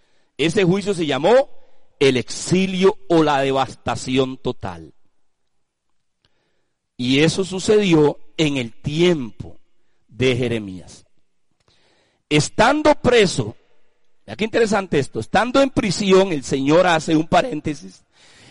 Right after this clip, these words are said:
y le muestra lo que va a suceder a Jeremías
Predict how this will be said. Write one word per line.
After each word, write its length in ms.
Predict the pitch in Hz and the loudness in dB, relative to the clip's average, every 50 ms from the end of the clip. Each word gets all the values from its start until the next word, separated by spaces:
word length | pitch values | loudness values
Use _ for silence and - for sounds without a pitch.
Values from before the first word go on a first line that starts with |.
| _ - | _ -2
y 120 | 202 214 | 0 2
le 140 | 202 202 202 | 4 2 2
muestra 760 | 196 202 226 254 294 311 285 - - - 180 156 156 - - - - - _ - - - - - | 2 0 2 4 4 4 2 0 -2 0 2 2 2 0 -2 -8 -18 -18 _ -20 -20 -20 -10 -2
lo 260 | 156 185 220 262 - | 2 6 6 6 6
que 180 | - 202 185 | 4 2 4
va 140 | 185 214 254 | 4 6 6
a 60 | 285 | 4
suceder 680 | 254 - 294 277 226 - 277 254 240 240 233 214 190 170 | 4 2 0 -2 0 2 4 6 6 8 8 6 6 4
a 80 | 156 147 | 2 2
Jeremías 720 | 160 208 220 240 233 220 208 202 208 208 220 208 - - | 2 2 2 2 0 0 -2 -2 0 -2 -2 -4 -8 -16